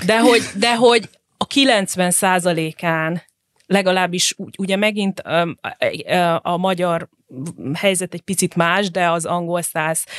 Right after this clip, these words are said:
egyértelműen. Szerzőnek meg, ö, a neve, meg a cím is nagybetűkkel van a könyvre nyomtatva, és ez, ez, ez mind a Instagram, a YouTube és a TikTok miatt van, hogy egyszerűen azokon a kicsi képeken,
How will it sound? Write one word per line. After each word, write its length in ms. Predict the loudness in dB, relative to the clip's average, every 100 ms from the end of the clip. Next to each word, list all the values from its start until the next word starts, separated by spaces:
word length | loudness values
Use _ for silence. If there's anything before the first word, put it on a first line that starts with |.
| -14 -6
egyértelműen. 1000 | -2 -2 -2 -6 -4 -4 -2 -2 0 0 -2 -16 -10
Szerzőnek 640 | 0 0 2 0 -2 -2 -2
meg, 240 | -2 -2
ö, 220 | -2 0 0
a 120 | 0
neve, 440 | -2 -2 0 0 0
meg 220 | -2 -4
a 60 |
cím 460 | -6 -4 2 4 4
is 180 | 2 -2
nagybetűkkel 760 | -4 -4 -4 -6 -6 -4 -4
van 160 | -4 -8
a 60 |
könyvre 440 | -10 -2 0 2 0
nyomtatva, 680 | 0 -2 -4 -8 0 0 0 -8 -14 -6
és 200 | -2 0
ez, 280 | 0 0 0 -2
ez, 280 | -4 -4 -2
ez 220 | -2 0
mind 360 | 0 0 0 0
a 380 | 0 0 -4 2
Instagram, 680 | 2 4 2 2 0 0 -2
a 100 | -2
YouTube 560 | 0 -2 -2 -4 -4 -4
és 180 | -4
a 60 | -4
TikTok 500 | -6 -10 -6 -4 -2
miatt 340 | -2 -2 -2
van, 320 | 0 0 0 -2
hogy 220 | -4 -2
egyszerűen 800 | -2 -4 -2 -2 -2 -2 -4 -8 -16 -14
azokon 400 | -4 -2 0 -2
a 80 | -4
kicsi 340 | -2 -2 -2 -4
képeken, 800 | -2 -2 -2 -6 -4 -2 -2